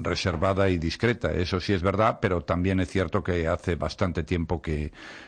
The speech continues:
que no nos vemos. Pero tengo que decir que eso es algo, eh, absolutamente normal. Y yo me veo a veces con dirigentes políticos, a veces se cuenta y a, y a veces no. Me parece que entra dentro de, de la normalidad.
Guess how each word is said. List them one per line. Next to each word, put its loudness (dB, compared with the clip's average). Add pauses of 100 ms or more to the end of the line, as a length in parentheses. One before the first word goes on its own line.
que 2
no 4
nos 4
vemos. 4
Pero 0
tengo 2
que 4
decir 2
que 2
eso 2
es 0
algo, 4
eh, -2 (120)
absolutamente 0
normal. 0
Y -2
yo -2
me 0
veo 2 (380)
a -2
veces 0
con 2
dirigentes 0
políticos, 0
a -4
veces -4
se -4
cuenta -2
y 0
a, 0
y -4
a -6
veces -4
no. -2
Me -4
parece -4
que -4
entra -2
dentro -2
de, -2 (420)
de -6
la -2
normalidad. -2